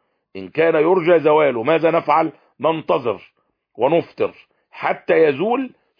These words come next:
ثم يقضي المريض الذي خشي على نفسه من المرض، يقضي ما أفطر، فعدة من أيام أخر. وإن كان لا يرجى زواله وسيظل مستمرا فحكمه حكم القسم الخامس،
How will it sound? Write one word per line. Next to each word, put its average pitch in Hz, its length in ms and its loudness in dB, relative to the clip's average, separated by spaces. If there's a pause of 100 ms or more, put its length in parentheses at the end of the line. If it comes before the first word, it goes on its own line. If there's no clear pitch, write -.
ثم 160 260 -2
يقضي 202 680 -2 (140)
المريض 156 600 -4
الذي 151 380 -2
خشي 175 380 -4
على 180 260 2
نفسه 175 340 -6
من 165 160 -6
المرض، 196 360 0 (520)
يقضي 190 480 -4
ما 196 240 0
أفطر، - 320 -8 (560)
فعدة 170 500 0
من 139 200 -8
أيام 139 340 -2
أخر. 104 340 -12 (300)
وإن 117 260 -6
كان 160 320 0
لا 139 180 4
يرجى 147 600 0
زواله 117 500 2
وسيظل 117 840 -2
مستمرا 196 840 -2 (400)
فحكمه 139 800 -2
حكم 143 380 -4
القسم - 440 -4
الخامس، 185 720 -2